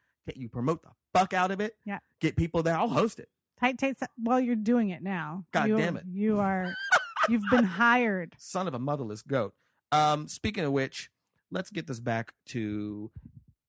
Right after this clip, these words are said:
Speaker 1: what you're talking about al-, also, because this, this is kind of like, you were talking about, like, having all these fingers in the different worlds, the sketch and the
Speaker 2: Right.
Speaker 1: improv and the stand-up.
Speaker 2: Yes.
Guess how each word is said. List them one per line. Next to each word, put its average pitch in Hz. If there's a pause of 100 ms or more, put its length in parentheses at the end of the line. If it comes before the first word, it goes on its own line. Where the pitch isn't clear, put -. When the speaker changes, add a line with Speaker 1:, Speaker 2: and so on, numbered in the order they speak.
(340)
Speaker 1:
what 135
you're 117
talking 139
about 104
al-, 131
also, 135
because 107
this, 143
this 139
is 131
kind 127
of 117
like, 110 (220)
you 139
were 139
talking 135
about, 120
like, 104 (1080)
having 139
all 135
these 127
fingers 175
in 127
the 117
different 117
worlds, 151
the 208
sketch 214
and 117
the 117
Speaker 2:
Right. 131
Speaker 1:
improv 117
and 104
the -
stand-up. 143
Speaker 2:
Yes. 196